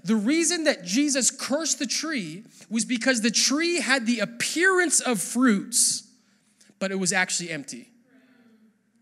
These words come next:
I want us to understand this. I'll break it down even simpler. The reason that the tree was cursed was because the tree was a hypocrite.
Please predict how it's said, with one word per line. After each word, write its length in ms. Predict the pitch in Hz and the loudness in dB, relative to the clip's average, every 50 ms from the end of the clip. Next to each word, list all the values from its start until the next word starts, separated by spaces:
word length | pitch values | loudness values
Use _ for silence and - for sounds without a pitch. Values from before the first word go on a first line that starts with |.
| _ _ _ _ _ - | _ _ _ _ _ -4
I 40 | 190 | -2
want 220 | 202 214 233 247 | 0 0 2 2
us 100 | 226 - | 0 0
to 120 | - 220 214 | 0 -2 -2
understand 360 | 214 214 208 196 208 185 180 | -2 0 0 0 0 0 -2
this. 100 | 165 180 | -2 -4
I'll 60 | 165 | -4
break 200 | 156 190 196 196 | -4 -4 -4 -4
it 60 | 196 | -2
down 160 | 175 185 190 | -2 0 0
even 160 | 190 175 202 170 | 0 0 2 2
simpler. 400 | - - 180 165 165 165 147 - - - 220 - | 2 2 0 -2 -4 -6 -8 -8 -10 -10 -2 2
The 100 | 214 214 | 2 4
reason 420 | 190 226 277 285 269 277 294 277 | 6 6 6 6 4 2 2 2
that 160 | 254 240 - | 2 2 2
the 80 | - 185 | 0 -4
tree 260 | - - - 233 233 | -4 -2 0 2 4
was 200 | 226 214 196 - | 4 4 2 0
cursed 440 | - - 233 220 208 196 190 - 175 | 0 0 -2 0 0 -2 -4 -6 -6
was 120 | 180 175 | -6 -4
because 320 | 160 185 - 180 180 165 165 | -4 -6 -6 -4 -6 -6 -6
the 40 | |
tree 320 | 143 - - 202 196 190 175 | -6 -6 -4 -2 -2 -2 -2
was 200 | 160 160 151 160 | -2 -4 -4 -6
a 40 | 143 | -6
hypocrite. 460 | 156 156 - 139 - - 113 104 | -8 -10 -10 -14 -16 -16 -18 -18